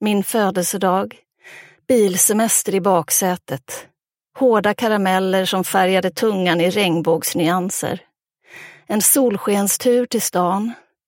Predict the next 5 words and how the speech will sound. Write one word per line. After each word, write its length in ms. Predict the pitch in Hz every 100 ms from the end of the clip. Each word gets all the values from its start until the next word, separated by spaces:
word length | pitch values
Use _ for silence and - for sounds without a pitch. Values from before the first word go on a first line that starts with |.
| _ -
en 140 | 220
regnresa 960 | 220 254 214 190 196 226 240 - 233 220 _ - - _ -
till 140 | 226
Valbo 400 | 208 214 208 208
köpcentrum 1120 | - 240 180 - - 185 196 - 220 202 220